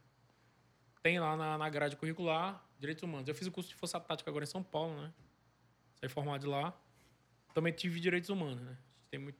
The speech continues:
tiro policial, essas coisas, abordagem. Mas os direitos humanos tá sempre entranhado, né? É uma, é uma, é um, é uma,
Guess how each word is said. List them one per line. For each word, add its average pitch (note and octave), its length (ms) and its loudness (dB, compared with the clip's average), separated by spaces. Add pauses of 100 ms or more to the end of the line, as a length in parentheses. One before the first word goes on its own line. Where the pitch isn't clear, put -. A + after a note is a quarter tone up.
tiro C#3+ 180 -6
policial, F3+ 680 0
essas D#3 200 -6
coisas, D#3 340 -4
abordagem. E3 760 0 (500)
Mas C#3+ 200 -2
os D3 120 -2
direitos D3+ 280 0
humanos D#3 240 0
tá E3 80 -2
sempre D#3 220 -2
entranhado, D#3 500 0 (200)
né? C3 120 -8
É D#3 40 -6
uma, E3+ 260 -4
é D#3+ 100 2
uma, D#3+ 500 -2 (1040)
é C#3 100 -2
um, D3+ 120 -2 (1080)
é C#3+ 60 2
uma, D#3 960 8